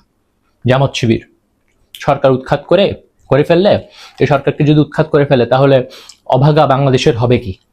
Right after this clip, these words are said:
এভাবে চিন্তা করে হয়তো ক্রস ফায়ার দিয়ে ফেলছে। তো প্রত্যেকেই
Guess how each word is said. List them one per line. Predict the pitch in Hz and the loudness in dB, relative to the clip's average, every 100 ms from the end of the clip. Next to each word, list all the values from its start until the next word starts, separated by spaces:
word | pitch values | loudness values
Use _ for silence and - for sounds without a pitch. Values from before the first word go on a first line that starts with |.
| _ - | _ -4
এভাবে | 113 131 | 0 0
চিন্তা | 131 135 123 | 0 0 0
করে | 127 208 | 2 2
হয়তো | 156 - | 2 0
ক্রস | 101 - - - | -8 -2 -2 2
ফায়ার | 113 101 | 0 0
দিয়ে | 101 | -4
ফেলছে। | - 104 - _ _ _ _ _ _ - - | -6 -16 -20 _ _ _ _ _ _ -20 -4
তো | 190 | -2
প্রত্যেকেই | 247 247 233 233 254 | -2 -2 -2 0 0